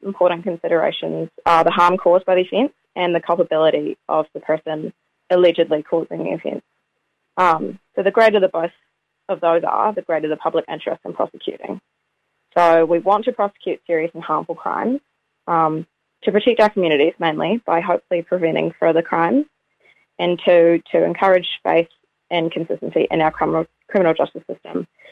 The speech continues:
by punishing wrongdoers and showing the public that we condemn what has been done,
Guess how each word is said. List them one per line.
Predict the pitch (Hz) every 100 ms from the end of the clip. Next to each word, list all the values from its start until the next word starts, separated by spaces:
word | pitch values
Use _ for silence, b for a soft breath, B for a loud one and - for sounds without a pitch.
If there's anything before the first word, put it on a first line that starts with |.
| b _
by | - 156 156
punishing | - 190 180 180 175
wrongdoers | 156 156 - - 196 - -
and | 160 156 156 _ _ -
showing | - 226
the | 185
public | 180 170 165
that | 165 - _ _
we | - 165 170 160 156 - _ _ _ _
condemn | 180 170 156 151 175 - -
what | 180 170
has | 170
been | 165
done, | 160 165 247